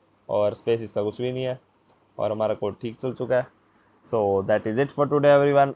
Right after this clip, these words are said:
अगर आपको ये कोड समझ आया हो तो यार लाइक ज़रूर करना,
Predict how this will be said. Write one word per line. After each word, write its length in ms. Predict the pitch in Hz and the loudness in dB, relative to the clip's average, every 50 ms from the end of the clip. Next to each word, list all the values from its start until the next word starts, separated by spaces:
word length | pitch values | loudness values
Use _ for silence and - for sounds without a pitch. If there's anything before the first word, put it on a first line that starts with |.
| - - | -2 2
अगर 220 | 117 127 135 139 | 4 6 8 8
आपको 260 | 139 135 131 - 139 | 8 6 6 4 2
ये 60 | 143 | 2
कोड 200 | 123 - 139 135 | 2 2 0 -2
समझ 280 | - - 139 139 135 135 | 0 -2 -2 0 2 4
आया 160 | 139 135 135 | 6 6 6
हो 120 | 131 131 120 | 6 4 2
तो 200 | - - 127 131 | 0 0 2 4
यार 200 | 131 127 120 123 | 6 4 4 4
लाइक 180 | 127 123 123 117 | 2 2 2 0
ज़रूर 260 | 123 131 127 127 123 | 0 -2 -2 -2 -2
करना, 320 | 127 135 127 135 135 131 | 0 -2 0 2 2 2